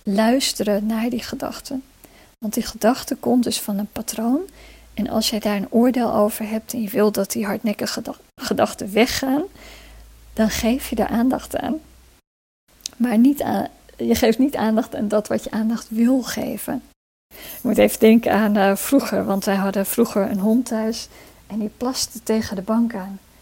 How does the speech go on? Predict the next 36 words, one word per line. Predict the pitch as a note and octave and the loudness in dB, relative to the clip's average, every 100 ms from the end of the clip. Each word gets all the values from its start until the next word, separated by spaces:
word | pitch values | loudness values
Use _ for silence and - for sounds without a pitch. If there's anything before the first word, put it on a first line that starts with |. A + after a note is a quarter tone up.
| - - _ | -20 -20 _
En | - | -4
dat | G#3 G3 | -4 -4
vertelde | - A#3 B3+ B3 | -6 -2 0 0
ik | A#3 | 0
dan | A3 | -4
tegen | - G#3 - | -4 -8 -10
de | G3+ | -6
dierenarts. | A#3 C4 C4 B3 B3 - - - _ _ _ _ G#3 | -2 0 -2 -4 -8 -8 -14 -14 _ _ _ _ -6
En | G3+ | -6
de | A3 | -4
dierenarts | A3 A#3 - - - | 0 0 0 -6 -8
zei, | G#3+ G#3 | -10 -8
"Ja, | A3+ G#3 A3 | -4 -2 -2
dat | - - | -4 -4
doet | A#3 - | -6 -4
hij | G3 | -6
om | G#3 | -4
aandacht." | A3+ C4 A3+ - - - _ _ _ | 0 0 0 -6 -16 -20 _ _ _
Toen | _ - | _ -12
zei | F#3 | -12
ik, | - | -12
"Ja, | - - | -14 -12
aandacht? | - A3 C4 G3+ A#3 - - _ - | -8 -2 -2 0 -2 -4 -16 _ -8
Ik | B3+ | -8
word | - G#3+ | -6 -8
dan | G3 G3 | -6 -2
boos." | B3+ D#4 - - - _ _ _ _ _ _ | 2 0 -2 -12 -18 _ _ _ _ _ _
Ze | A3+ | -10
zei, | A#3+ | -6
"Ja, | B3+ | -2
maar | B3+ B3 C4 - - | 0 -2 -4 -6 -4
negatieve | A3+ B3 B3 - B3+ - | 0 0 -2 -6 -6 -4
aandacht | A#3 C#4 A#3+ - | -2 -2 -4 -6
is | A3 - | -6 -4
ook | B3 | -4
aandacht." | - G3 G#3 G#3+ - - | -6 -10 -10 -10 -12 -20